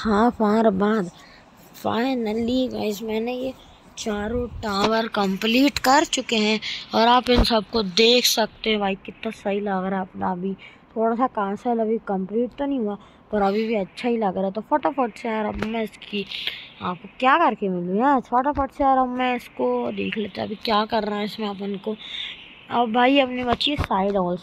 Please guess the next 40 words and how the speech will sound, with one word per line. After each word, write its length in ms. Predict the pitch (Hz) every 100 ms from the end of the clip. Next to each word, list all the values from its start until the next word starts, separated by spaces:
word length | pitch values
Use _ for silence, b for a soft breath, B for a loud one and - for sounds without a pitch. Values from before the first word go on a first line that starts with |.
| -
तो 60 |
guys, 140 | 285 320
फटाफट 460 | - 247 285 311
से 120 | -
मैं 60 | 311
आपको 300 | 302 - 320
साइड 600 | 302 - 220 240 269 214
walls 360 | 208 226 247 247
बना 220 | 226 214
के 120 | 247
मिलता 300 | 220 208 -
हूँ 80 | 247
इसको 300 | - - 254
छोड़ 220 | - 220
के, 200 | 226 254
क्योंकि 720 | 220 277 - - - 220 214
ये 120 | 294
मैं 160 | 330 330
आपको 400 | 285 254 226 269
भाई 180 | 247 254
अच्छे 320 | 226 - 247
से 100 | 247
बनाऊँगा 600 | 214 196 202 208 226 226
एकदम 220 | 196 202
आराम 460 | 208 185 196 208 226
से। 160 | - 240 B B B -
ये 220 | 220 262
जो 120 | 294
side 360 | 294 247 220 240
walls 320 | 262 233 226
है, 60 | 262
वो 160 | 277
मैं 100 | 320
आपको 300 | 320 285 -
जल्दी 380 | 233 226 240 285
से 120 | 269
बना 300 | 247 202 196
के 140 | 190 214
मिलता 400 | 190 165 160 165
हूँ। 240 | 165 175